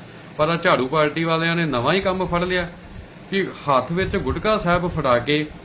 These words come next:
ਤੁਸੀਂ ਸਹੁੰਆਂ ਖਾ ਰਹੇ ਹੋ ਕਿ ਇਹਦਾ ਕੰਮ ਕੀਤਾ ਜਾਏਗਾ ਤੇ ਉਹਦਾ ਨਹੀਂ ਕੀਤਾ ਜਾਏਗਾ। ਇਹ, ਇਹ ਸਿੱਖੀ ਸਿਧਾਂਤਾਂ ਦੀ ਘੋਰ ਉਲੰਘਣਾ ਆ, ਸਰਬੱਤ ਦੇ ਭਲੇ ਦੀ ਜਿਹੜੀ ਘੋਰ ਉਲੰਘਣਾ ਕੀਤੀ। ਤੁਸੀਂ ਇਹੋ ਜਿਹੇ ਜਿਹੜੇ ਕੰਮ ਕਰਨੇ ਆ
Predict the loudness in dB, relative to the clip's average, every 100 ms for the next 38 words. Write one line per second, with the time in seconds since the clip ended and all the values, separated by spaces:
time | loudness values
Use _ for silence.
0 | -16 -8 -2 -2 0 2 2 4 2 2
1 | 0 0 -2 -2 0 2 2 0 -2 -2
2 | 0 2 2 2 0 -2 0 0 2 0
3 | -2 -2 -2 0 0 0 -4 -8 -18 -20
4 | -20 -4 -2 2 2 0 -2 -4 -2 -2
5 | 2 2 2 0 0 0 -2 -2 0 0
6 | 0 0 2 0 0 -2 -4 0 0 0
7 | -2 -2 -2 -2 -2 -2 -2 -2 -2 0
8 | -2 -2 -2 0 -2 -4 -6 -4 -6 -4
9 | -2 2 2 2 0 -2 0 -2 2 0
10 | 2 0 2 2 0